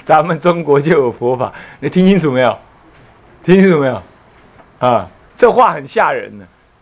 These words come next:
公开讲这件事情，大概只有我这样讲而已。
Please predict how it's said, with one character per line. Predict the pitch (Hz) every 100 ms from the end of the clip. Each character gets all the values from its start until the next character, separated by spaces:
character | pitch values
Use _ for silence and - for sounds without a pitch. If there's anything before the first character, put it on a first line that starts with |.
| _ _ _ _ - 107 92 _ _ -
公 | 262
开 | 262 262
讲 | 214 143
这 | 147 196
件 | 190
事 | 175 180
情， | 131 123
大 | 147
概 | 139
只 | 117
有 | 123
我 | 104
这 | 95 117
样 | 98
讲 | 87 -
而 |
已。 | -